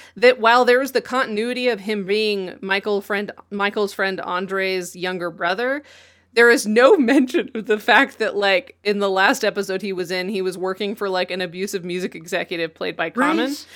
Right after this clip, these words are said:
Speaker 1: Like, the actual original episode is not brought up at all. There's no, like,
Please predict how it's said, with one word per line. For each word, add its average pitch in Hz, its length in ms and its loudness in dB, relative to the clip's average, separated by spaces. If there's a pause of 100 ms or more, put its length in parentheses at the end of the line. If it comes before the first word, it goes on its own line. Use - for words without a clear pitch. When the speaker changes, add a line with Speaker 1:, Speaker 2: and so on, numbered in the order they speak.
(140)
Speaker 1:
Like, 226 260 2 (100)
the 262 120 4
actual 311 580 6
original 240 520 0
episode 214 380 2
is 202 100 0
not 214 180 2
brought 208 160 2
up 208 120 4
at 202 100 0
all. 190 380 2
There's 196 300 -2
no, 214 400 2 (140)
like, 190 400 0